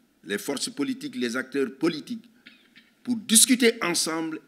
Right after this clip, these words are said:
et dégager ensemble aussi une date consensuelle. Vous vous rendez compte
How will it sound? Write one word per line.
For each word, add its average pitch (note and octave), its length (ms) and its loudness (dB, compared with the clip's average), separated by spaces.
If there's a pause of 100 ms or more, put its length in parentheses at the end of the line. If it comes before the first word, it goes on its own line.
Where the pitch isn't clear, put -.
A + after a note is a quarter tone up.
(120)
et A2 80 -2
dégager D3 680 2
ensemble B2+ 520 -4
aussi G#2 460 -8 (760)
une G2+ 400 -2 (240)
date F2 380 -10
consensuelle. - 580 -12 (160)
Vous F2+ 140 -8
vous A#2+ 80 0
rendez C#3+ 260 0
compte A2 300 -8